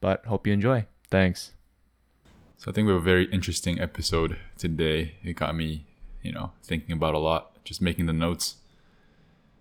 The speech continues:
Speaker 2: So, who wants to start? I guess I'll start then. <laughs>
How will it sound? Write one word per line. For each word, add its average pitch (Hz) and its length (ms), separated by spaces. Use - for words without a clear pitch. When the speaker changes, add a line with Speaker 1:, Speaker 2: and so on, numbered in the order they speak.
Speaker 2:
So, 95 600
who 107 100
wants 95 200
to 90 80
start? - 340
I 95 80
guess 87 180
I'll 87 100
start - 280
then. - 260
<laughs> - 80